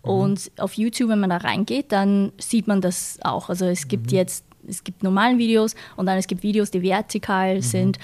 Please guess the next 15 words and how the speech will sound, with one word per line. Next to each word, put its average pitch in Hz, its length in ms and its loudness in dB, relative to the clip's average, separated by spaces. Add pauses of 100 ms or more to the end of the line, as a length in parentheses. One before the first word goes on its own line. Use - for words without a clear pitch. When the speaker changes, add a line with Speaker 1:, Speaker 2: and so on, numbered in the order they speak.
(180)
Speaker 2:
und 190 220 -2
die 196 80 0
spielen 214 380 2
auch 175 160 0
ganz 180 180 -2
anders. 160 340 -4
Also 185 220 -4
die 185 100 -4
spielen 185 280 -2
dann 190 100 -4
vollformatig, 190 800 0
man 175 100 0
kann 180 240 -2
einfach 180 300 -6 (580)
durch 208 160 -2